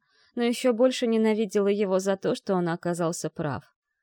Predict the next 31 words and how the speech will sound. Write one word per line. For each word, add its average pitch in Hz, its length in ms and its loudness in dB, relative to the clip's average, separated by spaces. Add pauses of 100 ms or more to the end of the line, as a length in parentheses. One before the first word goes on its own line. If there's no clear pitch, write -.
(400)
Поэтому 240 500 2
подавляла 202 600 2
в 208 60 -6
себе 185 320 0
все 185 240 -2
опасные, 185 640 0
разрушительные 165 920 -2
мысли, 185 500 -4 (280)
сконцентрировавшись 214 1160 0
на 180 260 2
идее 165 380 0
побега. 135 640 -6 (1040)
Ложь. - 520 -6 (800)
Вот 220 240 0
что - 220 -2
ответил 165 420 -2
господин 170 500 -2
Феррен 208 380 0
на 160 80 0
письмо 170 360 -2
господина 160 580 -4
Неймана. 131 520 -6 (400)
Он 262 160 0
не 254 120 2
поверил, 277 380 4
что - 180 -4
я 175 120 2
молила 180 340 2
его 165 300 2
о 180 60 0
помощи. 151 480 -6